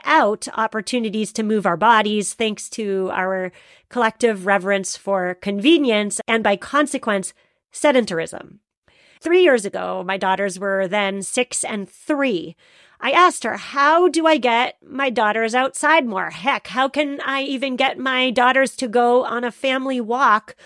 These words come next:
without all the whining that ruins the walk?" <laughs> Right?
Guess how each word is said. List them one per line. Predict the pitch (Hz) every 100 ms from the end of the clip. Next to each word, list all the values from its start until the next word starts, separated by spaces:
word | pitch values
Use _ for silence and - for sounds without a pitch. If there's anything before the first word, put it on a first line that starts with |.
| - _ -
without | 240 262 262 - _
all | 226 254
the | 233
whining | 214 185 240 277 294 226 170 190 220 _ _ _ _ _
that | 247 277
ruins | 262 330 349 262 196
the | 190
walk?" | 170 160 131 - - - _ _
<laughs> | _ 320
Right? | 302 311 359 -